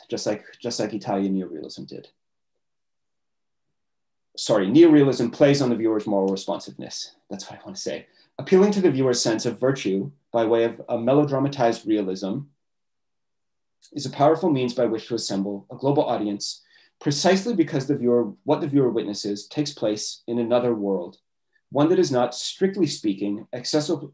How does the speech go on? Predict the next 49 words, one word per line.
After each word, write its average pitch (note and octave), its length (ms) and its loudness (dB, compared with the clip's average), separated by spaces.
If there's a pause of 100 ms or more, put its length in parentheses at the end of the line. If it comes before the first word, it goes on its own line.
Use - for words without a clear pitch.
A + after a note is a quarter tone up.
(120)
accessible C3+ 520 -2
to A2 180 -4
us G#2 180 -2
in A#2+ 140 -8
the G#2+ 60 -6
here G#2+ 200 -2
and G2 100 -2
now. E2 320 -8 (600)
The A#2+ 80 -6
fact E3+ 220 2
that F#3+ 100 4
I D#3 60 2
can't E3+ 340 -2
do A#2+ 140 -2
anything G2+ 320 -4
about G2 200 -4
the G2 60 -16
condition A2+ 400 -8
of G#2 100 -8
these A#2 200 -6
suffering B2+ 440 -4
others, G#2+ 520 -6 (200)
the B2+ 80 -8
fact D#3+ 220 4
that E3+ 100 0
my E3 120 0
feeling C#3 320 2
is, A#2+ 160 -4 (260)
that A#2+ 200 0
my A#2+ 200 0
feeling D#3+ 400 4
is G#2+ 100 -6
not A#2 220 -2
actionable, G2+ 640 -4 (400)
even E3+ 200 4
though C#3+ 120 4
an B2+ 120 -2
ethical B2 320 -2
claim A2+ 260 -2
is G2+ 140 -4
made A#2+ 200 0
on G2 180 0
me, F#2+ 200 -4
seems F#3 300 -2
to A3+ 80 -10
be G#3 120 -10
precisely E3+ 720 -4 (180)
the B2 160 -4
element A#2 380 0